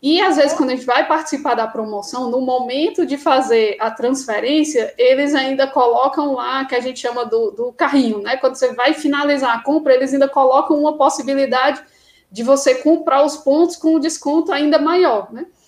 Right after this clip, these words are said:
Eu percebi que varia de acordo com a época, com a quantidade de promoção que tem vigente. Então, às vezes a gente compra de quarenta e dois, mas já chegou a comprar milha de um milheiro a trinta e dois, né?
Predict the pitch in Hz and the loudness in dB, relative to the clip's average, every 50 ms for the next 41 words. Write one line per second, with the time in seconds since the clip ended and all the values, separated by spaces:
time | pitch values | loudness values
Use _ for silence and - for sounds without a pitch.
0 | _ _ _ - - 311 339 - - 349 269 294 320 - 359 359 311 330 381 427 | _ _ _ -4 -2 -2 -2 0 0 0 0 0 0 2 2 2 4 4 4 4
1 | 466 453 453 381 311 285 277 226 285 - - - 302 294 277 285 285 285 294 - | 6 6 6 6 6 4 4 4 2 2 2 4 2 2 4 2 -2 -6 -6 -4
2 | 269 262 254 247 226 214 208 220 240 269 294 269 269 - 233 226 - 247 240 240 | -4 -4 -4 -4 -6 -6 -6 -4 -4 -4 -4 -6 -6 -8 -10 -8 -8 -8 -6 -2
3 | 269 269 269 339 233 233 247 269 269 269 269 - - 254 254 247 240 247 247 - | -2 0 0 0 0 0 0 0 -2 -4 -6 -8 -6 -6 -4 -4 -4 -6 -6 -6
4 | 254 233 226 - - 240 247 233 233 226 214 220 240 269 294 285 277 - - 262 | -8 -10 -10 -12 -12 -12 -10 -8 -8 -10 -8 -8 -6 -6 -4 -4 -4 -4 -2 -4
5 | 285 285 - - _ _ _ - 247 240 233 277 302 320 392 359 302 294 - - | -4 -4 -8 -16 _ _ _ -2 0 2 4 4 4 4 4 2 2 2 0 -4
6 | - - 269 254 254 233 233 226 - - - 226 220 226 220 220 - - - 240 | -2 -2 0 0 2 0 0 0 0 -4 -4 -4 -4 -4 -6 -6 -6 -4 0 2
7 | 262 302 349 349 427 370 370 339 302 285 285 - 311 277 269 254 269 269 277 277 | 4 4 4 2 2 0 0 0 -2 -2 -4 -2 -2 -2 2 4 4 6 6 6
8 | 262 254 240 - - 240 269 277 269 269 269 262 262 262 254 247 262 262 277 285 | 6 4 2 0 -2 0 0 2 0 0 0 -2 -2 -2 -2 -4 -4 -4 -4 -4
9 | 302 285 320 320 247 254 262 269 262 262 247 262 269 277 302 277 262 277 302 311 | -4 -2 -4 -4 -4 -6 -8 -10 -8 -8 -4 -2 -2 2 2 4 4 4 4 2
10 | 302 294 294 - 320 294 330 349 349 339 311 269 277 254 226 208 196 - 220 233 | 2 0 0 -2 2 2 2 2 2 -2 2 4 4 4 4 2 -2 -6 -8 -6
11 | 285 370 - | -6 -6 -6